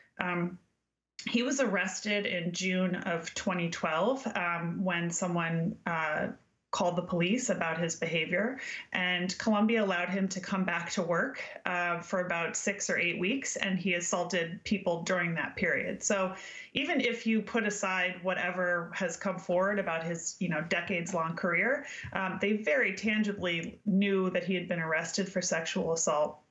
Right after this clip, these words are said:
by the New York Police Department and allowed him to continue working. Um, I, like Lori, uh, read some of the headlines, you know, in the New York Post, the New York Da-, Daily News, and it felt very salacious.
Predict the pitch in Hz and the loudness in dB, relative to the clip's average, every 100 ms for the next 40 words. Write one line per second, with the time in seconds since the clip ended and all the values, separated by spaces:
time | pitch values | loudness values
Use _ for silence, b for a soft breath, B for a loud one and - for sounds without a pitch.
0 | _ _ _ _ - - - 180 175 175 | _ _ _ _ -6 -4 -2 0 2 0
1 | 170 165 - 165 - - 170 151 160 160 | 0 -2 -2 -2 -2 -2 -2 0 -2 -4
2 | - 170 165 165 160 160 170 165 - 180 | -4 -4 -2 0 0 -2 -2 -2 -4 0
3 | 180 185 165 165 - - - 208 185 B | 0 0 0 0 -2 -2 0 0 0 B
4 | B B B - 196 196 190 196 190 - | B B B -2 0 2 2 2 -2 -10
5 | B B B _ _ _ _ _ - - | B B B _ _ _ _ _ -10 -4
6 | 220 233 240 240 240 214 208 233 220 202 | 0 2 2 2 0 0 0 0 0 2
7 | 202 254 320 202 202 196 180 190 190 - | 4 2 -2 -2 0 0 0 0 -2 0
8 | 214 185 180 180 175 180 202 226 220 196 | 0 0 0 0 0 0 0 0 2 2
9 | 202 190 185 190 226 - 196 202 - 190 | 2 2 2 2 0 0 0 0 -2 0
10 | 185 180 185 185 190 208 196 185 185 180 | 2 2 2 0 -2 -2 0 2 2 2
11 | 175 175 202 202 - 185 175 185 185 190 | 2 4 2 2 0 0 2 4 2 0
12 | - 202 208 214 214 214 180 165 202 294 | 0 0 2 2 0 0 0 0 0 0
13 | 330 - | 0 -2